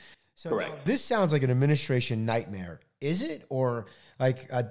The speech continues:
Speaker 1: as a property management company, how do I manage all of these policies, if you will? Is that, do I need to hire a part-time virtual team member? Do I need to bring somebody in-house? Is that the, the, does the insurance broker handle most of this?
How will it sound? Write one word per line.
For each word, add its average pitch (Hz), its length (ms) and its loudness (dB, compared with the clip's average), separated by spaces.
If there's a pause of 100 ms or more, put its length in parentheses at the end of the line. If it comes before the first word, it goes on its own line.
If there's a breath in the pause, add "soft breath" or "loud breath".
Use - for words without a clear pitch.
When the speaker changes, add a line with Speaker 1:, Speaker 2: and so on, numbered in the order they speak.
(100)
Speaker 1:
as 135 160 2
a 131 60 0
property 180 320 2
management 147 460 2
company, 110 540 -2 (480 loud breath)
how 165 260 0
do 233 160 4
I 190 180 4
manage 135 600 0
all 139 280 2
of 131 80 -2
these 123 220 0
policies, 127 840 0
if 113 160 -6
you 107 120 -2
will? 101 380 -2
Is 113 220 -4
that, 127 320 -2
do 120 100 -2
I 127 80 2
need 151 120 2
to 151 80 0
hire 131 320 0
a 104 40 -2
part-time 127 580 -4
virtual 117 360 -4
team 185 320 0
member? 170 400 -2 (300 loud breath)
Do 123 120 -2
I 123 60 2
need 135 120 2
to 127 60 -2
bring 131 180 0
somebody 117 340 0
in-house? 156 500 -2 (100)
Is 123 140 -4
that 127 320 -2
the, 107 140 -4
the, 107 280 -6
does 113 240 -6
the 110 160 -4
insurance 165 760 -2 (380 loud breath)
broker 151 440 2
handle 147 360 2
most 147 300 0
of 151 80 -4
this? 151 300 -2